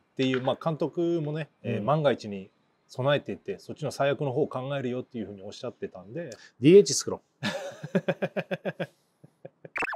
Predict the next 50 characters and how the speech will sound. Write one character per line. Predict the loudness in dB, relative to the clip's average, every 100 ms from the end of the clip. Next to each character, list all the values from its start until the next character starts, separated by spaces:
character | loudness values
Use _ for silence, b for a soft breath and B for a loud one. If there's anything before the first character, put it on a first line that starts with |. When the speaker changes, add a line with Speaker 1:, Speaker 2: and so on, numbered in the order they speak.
| -10 _ _ _ _ _ _ _ _ _ _ _
Speaker 1:
じ | 2
ゃ |
あ | 6
次、 | 6 4
ピ | 0
ッ | 0
チ | 0
ャ |
ー |
で | 0
す。 | -8 -20 -4
Speaker 2:
は | 0
い。 | 0
Speaker 1:
さ-、 | -4 -8
あ | -6
の、 | -6 -6
質 | -6
問 | -6 -6 -10 -12 -4
の | 0
方 | 2
で、 | 2 0 -2
ま | 0
あ、 | 0
Speaker 2:
う |
ん。 |
Speaker 1:
あ |
の、 | 0 -2 -4 -2
フ |
ァ | -2
ン |
か | 0
ら | -2
も | -4
質 | -8
問 | -4 -2
多 |
か | -4
っ |
た | -8
ん |
で | -14
す | -8
よ |
ね。 | 6
Speaker 2:
は | 6
い。 |
Speaker 1:
石 | 6 2
立 | -2 -4
選 | -8
手、 | -8 -10